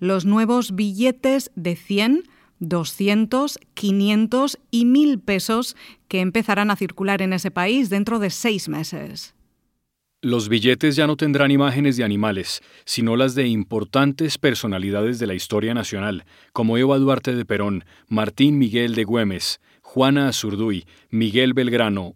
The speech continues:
Speaker 2: María Remedios del Valle y el libertador José de San Martín.
Speaker 1: En la presentación, Alberto Fernández dijo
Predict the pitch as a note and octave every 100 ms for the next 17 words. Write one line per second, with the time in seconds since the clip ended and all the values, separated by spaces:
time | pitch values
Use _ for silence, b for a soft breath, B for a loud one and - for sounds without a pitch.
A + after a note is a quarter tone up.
0 | - G#2 G2+ B2+ C#3 B2 G#2 G#2+ A2+ A#2
1 | G#2 G2 A2 F#2+ F#2 G#2+ A2+ G#2+ G2 A#2+
2 | C3+ B2 C3 A#2 G#2+ B2+ - - G2+ -
3 | A#2+ A#2 G#2+ - A#2+ A#2 - G#2 E2 -
4 | _ _ _ _ _ _ F#3+ F3+ F3+ F3
5 | F3 E3+ F3 E3+ E3 G#3 G3+ - E3 E3+
6 | E3+ E3+ F3+ E3+ F3 F3 D3+ F3+ E3+ F#3
7 | G3